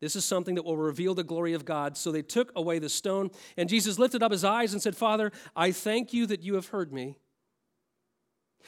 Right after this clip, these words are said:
I knew that you always hear me, but I say this on account of the people standing around,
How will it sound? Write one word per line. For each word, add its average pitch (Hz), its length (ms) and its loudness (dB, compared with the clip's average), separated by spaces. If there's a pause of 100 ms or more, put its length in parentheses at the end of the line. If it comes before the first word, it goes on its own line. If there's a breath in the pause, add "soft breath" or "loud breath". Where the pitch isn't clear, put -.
(140 loud breath)
I 175 140 4
knew 240 180 6
that 240 80 2
you 233 160 4
always 285 440 6
hear 156 200 -2
me, 185 220 -2 (180 loud breath)
but 185 100 0
I 190 120 4
say 247 260 2
this 269 240 2
on 214 160 2
account 247 460 0
of 196 180 -2
the 196 100 -4
people 220 320 -2
standing 220 540 2
around, 156 440 2